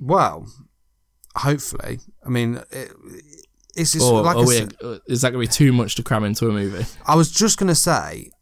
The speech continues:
Speaker 1: like, you know what I was saying with, like, "Oh, I hope we get the All Might One for All fight."
Speaker 2: Oh, I really want that.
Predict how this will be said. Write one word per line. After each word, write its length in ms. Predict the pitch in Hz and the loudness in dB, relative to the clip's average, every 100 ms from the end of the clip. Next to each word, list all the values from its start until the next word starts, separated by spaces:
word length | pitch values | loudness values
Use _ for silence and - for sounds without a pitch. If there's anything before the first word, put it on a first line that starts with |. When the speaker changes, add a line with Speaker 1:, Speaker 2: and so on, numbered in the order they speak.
| - | -6
Speaker 1:
like, 580 | 139 127 120 117 - - | 0 2 0 -4 -12 -10
you 140 | 151 | -2
know 180 | 143 156 | 0 0
what 80 | 156 | 2
I 100 | 143 | 2
was 140 | 135 | 2
saying 260 | 147 131 123 | 0 0 0
with, 220 | 117 110 | 0 0
like, 240 | 120 107 104 | 2 2 0
"Oh, 140 | 113 | -2
I 60 | 107 | 0
hope 300 | 110 123 - | 0 0 0
we 80 | 113 | 0
get 300 | 104 117 98 | 0 -2 -4
the 420 | 107 101 98 95 - _ _ _ _ _ | -4 -4 -6 -8 -12 _ _ _ _ _
All 160 | 139 113 | -4 0
Might 400 | 104 98 95 - _ | 2 2 0 -6 _
One 260 | 113 107 98 | -4 -2 0
for 220 | - 98 | 2 2
All 180 | 87 87 | 0 -6
fight." 540 | - 117 98 71 90 | -2 0 0 -4 -12
Speaker 2:
Oh, 140 | - - | -12 -12
I 40 | 107 | -6
really 200 | 110 104 | -6 -6
want 220 | 104 104 | -8 -6
that. 220 | 90 92 | -6 -10